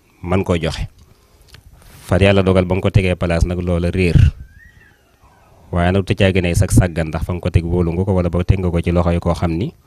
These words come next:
ku ñu wóor, ku ñu wóolu la. Far alal ji réer, boobaa dañuy wax ni kon alal jooje doo ko war lu, maam doo ko damaan, boobaa daf lay, daf lay wàcc, ndax li nga waroon def nga ko ba noppi. Amma bu fekkee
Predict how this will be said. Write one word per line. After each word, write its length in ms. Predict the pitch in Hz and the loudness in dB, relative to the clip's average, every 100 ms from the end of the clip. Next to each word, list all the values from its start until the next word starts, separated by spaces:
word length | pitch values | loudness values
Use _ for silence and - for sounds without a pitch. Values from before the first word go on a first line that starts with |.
| _ _ _ _ _ | _ _ _ _ _
ku 80 | - | 0
ñu 160 | 92 90 | 2 4
wóor, 320 | 92 95 87 - - | 4 2 0 -8 -4
ku 80 | |
ñu 160 | 95 90 | -2 2
wóolu 240 | 95 98 | 2 2
la. 240 | 87 78 - - _ _ _ _ _ _ _ | 0 -2 -8 -12 _ _ _ _ _ _ _
Far 240 | - 92 | -2 0
alal 240 | 98 92 85 | 0 0 0
ji 80 | |
réer, 240 | 85 82 - - - _ _ _ _ _ _ 92 | 0 -2 -4 -10 -20 _ _ _ _ _ _ -2
boobaa 160 | 87 | 0
dañuy 240 | 87 85 85 | 0 0 -2
wax 160 | 82 | -2
ni 80 | 82 | -4
kon 160 | 85 80 | -4 -4
alal 240 | 85 82 | -4 -4
jooje 320 | 78 78 85 | -2 -2 -2
doo 160 | 87 78 | -4 -4
ko 160 | 80 | -2
war 80 | 80 76 | -2 -2
lu, 80 | 76 | -4
maam 160 | 78 | -4
doo 80 | 78 | -4
ko 160 | 80 82 | -2 -2
damaan, 240 | 78 73 80 - - | -2 -2 -8 -14 -12
boobaa 240 | - 85 82 | -4 0 0
daf 160 | 78 | 2
lay, 240 | 85 82 82 | 2 0 -2
daf 160 | 92 - | -6 0
lay 80 | 95 | 2
wàcc, 400 | 95 85 - - - _ _ _ - | 4 2 0 -16 -18 _ _ _ -16
ndax 160 | 82 82 | -10 -6
li 20 | 85 | -2
nga 60 | 85 | 0
waroon 240 | 85 82 | 0 0
def 80 | 78 | -2
nga 160 | 85 78 | -2 -2
ko 60 | |
ba 80 | 80 | -4
noppi. 320 | 76 73 - - - _ _ _ _ _ _ _ _ _ _ _ - _ _ _ _ | -6 0 2 2 -2 _ _ _ _ _ _ _ _ _ _ _ -20 _ _ _ _
Amma 320 | 110 110 110 | -2 2 4
bu 80 | 104 | 2
fekkee 560 | 113 120 - 107 101 | 2 0 2 2 2